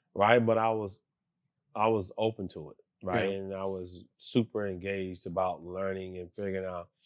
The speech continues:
Speaker 1: how to maximize the potential to become an assistant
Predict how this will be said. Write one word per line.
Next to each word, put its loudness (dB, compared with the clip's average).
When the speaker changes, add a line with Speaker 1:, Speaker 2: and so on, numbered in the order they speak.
Speaker 1:
how 6
to -8
maximize -6
the -10
potential -10
to -14
become -14
an -12
assistant -16